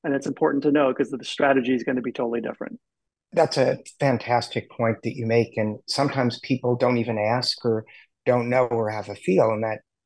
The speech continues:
Speaker 2: clearly
Speaker 1: Yeah.
Speaker 2: is a key factor in determining how to go forward.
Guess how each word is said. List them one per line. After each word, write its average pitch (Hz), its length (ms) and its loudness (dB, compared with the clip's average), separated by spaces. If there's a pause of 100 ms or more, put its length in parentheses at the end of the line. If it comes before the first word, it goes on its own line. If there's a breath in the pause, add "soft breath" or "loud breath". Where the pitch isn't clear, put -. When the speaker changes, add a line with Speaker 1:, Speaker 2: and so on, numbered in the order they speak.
(280)
Speaker 2:
clearly 143 360 2
Speaker 1:
Yeah. 127 140 4
Speaker 2:
is 107 160 -6
a 104 120 -6
key 110 220 -8
factor 110 400 -4
in 95 60 -8
determining 107 680 -8 (240 loud breath)
how 117 120 0
to 107 100 -2
go 104 160 -2
forward. 107 320 0